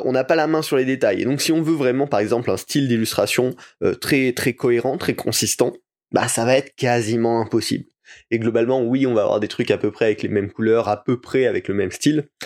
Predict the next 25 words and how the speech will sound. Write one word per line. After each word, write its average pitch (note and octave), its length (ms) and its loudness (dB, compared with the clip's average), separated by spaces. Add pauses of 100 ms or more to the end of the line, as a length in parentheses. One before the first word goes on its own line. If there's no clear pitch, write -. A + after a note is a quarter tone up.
(340)
mais C#3 600 0
on A2 220 -2
reconnaîtra B2+ 640 0
que - 80 -6
c'est - 300 -4
pas, A#2+ 340 0
c'est - 220 -12
pas A2 240 2
tout - 180 -10
à A2 80 0
fait A#2+ 140 0
cohérent. A#2+ 320 2
Donc - 200 -10
si - 80 0
on C3 80 2
veut C3 80 2
créer C#3 180 -2
un A#2 120 0
set C3 320 0
d'illustrations, A#2 600 0
par F#2+ 140 0
exemple, A2 280 0
pour G2+ 140 0
une F2+ 80 -2
entreprise, G#2 600 -2